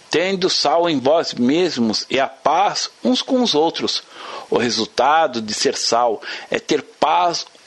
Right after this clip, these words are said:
com os outros. Estas são as palavras de Jesus. "Segui a paz com todos."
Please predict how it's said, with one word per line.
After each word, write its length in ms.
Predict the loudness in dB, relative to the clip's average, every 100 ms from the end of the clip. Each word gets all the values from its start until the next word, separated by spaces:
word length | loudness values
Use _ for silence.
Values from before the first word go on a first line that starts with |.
| -4
com 220 | 0 0
os 140 | 0 2
outros. 560 | 2 0 -2 -2 -4 -10 -16 -16 -2
Estas 420 | 0 0 -2 -2
são 140 | 0
as 140 | -2 -2
palavras 520 | -2 2 2 0 -2
de 80 | -2
Jesus. 500 | 0 0 0 -2 -2 -8 -14 -4
"Segui 480 | -2 -2 -2 -4 -2
a 100 | -2
paz 280 | 0 0 0
com 160 | -4
todos." 520 | 0 2 2 0 -6